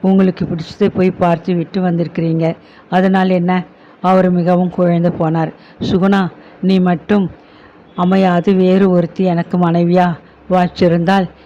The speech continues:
என் வாழ்க்கையில் நிம்மதியே இருந்திருக்காது. கடவுள் அழகை மட்டும் உனக்கு அள்ளி கொடுக்கலை. ம், பொறுமையையும் அல்லவா உன் கணக்கிலே வாரி விட்டிருக்கிறார்."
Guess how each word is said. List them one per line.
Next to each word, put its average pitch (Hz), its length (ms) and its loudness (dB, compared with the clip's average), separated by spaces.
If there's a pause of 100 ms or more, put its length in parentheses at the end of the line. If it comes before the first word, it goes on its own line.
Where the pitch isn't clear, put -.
(120)
என் 185 240 2
வாழ்க்கையில் 180 760 0
நிம்மதியே 175 580 0
இருந்திருக்காது. 165 640 -2 (400)
கடவுள் 185 480 2
அழகை 175 460 0
மட்டும் 170 320 -4
உனக்கு 180 360 -2 (440)
அள்ளி 185 280 2
கொடுக்கலை. 170 520 -2 (400)
ம், 196 320 2 (400)
பொறுமையையும் 185 800 2
அல்லவா 185 500 2
உன் 180 180 0 (540)
கணக்கிலே 185 500 0
வாரி 180 340 4
விட்டிருக்கிறார்." 185 640 -2